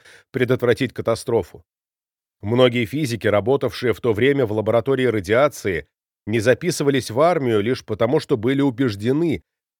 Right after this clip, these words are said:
нередко самим Оппенгеймером, что их участие в особом проекте внесет весомый вклад в победу.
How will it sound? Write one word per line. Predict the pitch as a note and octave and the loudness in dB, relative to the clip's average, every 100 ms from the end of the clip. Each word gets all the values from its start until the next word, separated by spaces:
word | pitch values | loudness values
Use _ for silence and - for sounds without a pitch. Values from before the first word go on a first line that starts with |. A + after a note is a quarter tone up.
| - | -8
нередко | A2 A2+ A2+ - G#2+ | 0 4 4 0 0
самим | A#2 B2 A2+ | 2 2 0
Оппенгеймером, | G#2 A#2+ B2 C#3+ G#2+ F2 D2+ - _ | 0 -2 0 0 0 -2 -4 -12 _
что | - - C#3 | -10 -2 0
их | D3+ - | 0 -2
участие | - D#3 D#3 - A#2+ | -2 0 0 0 0
в | G#2+ | 0
особом | A2 D#3+ C#3 A#2 | -2 -2 -2 -2
проекте | G2 G#2 G#2+ E3 - - D2 _ _ | 0 0 0 -2 -6 -12 -12 _ _
внесет | E2 G2 G#2+ - C#3+ B2+ | -10 -6 -4 0 -2 0
весомый | B2+ - A2+ C3+ C#3+ | -4 0 0 0 -2
вклад | - G2+ G2 | -2 -4 -4
в | - | -4
победу. | A2 A2+ C3+ F2 | -4 -4 -6 -8